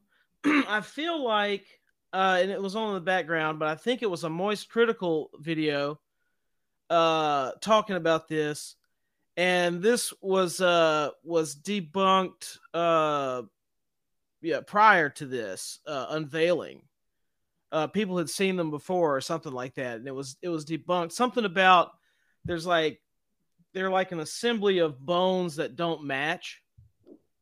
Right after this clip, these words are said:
But, it, you know, who knows? But I'm not buying it either way.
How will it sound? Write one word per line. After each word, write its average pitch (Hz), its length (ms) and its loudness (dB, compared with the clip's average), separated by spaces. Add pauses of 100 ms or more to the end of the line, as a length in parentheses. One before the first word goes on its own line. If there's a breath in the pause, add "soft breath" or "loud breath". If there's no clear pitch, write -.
(720)
But, 185 480 4
it, 214 160 -2
you 226 100 2
know, 165 220 4
who 175 180 -2
knows? 131 500 -2 (960)
But 202 400 6
I'm 269 160 8
not 202 220 8
buying 180 320 8
it 165 100 0
either 180 240 0
way. 175 500 2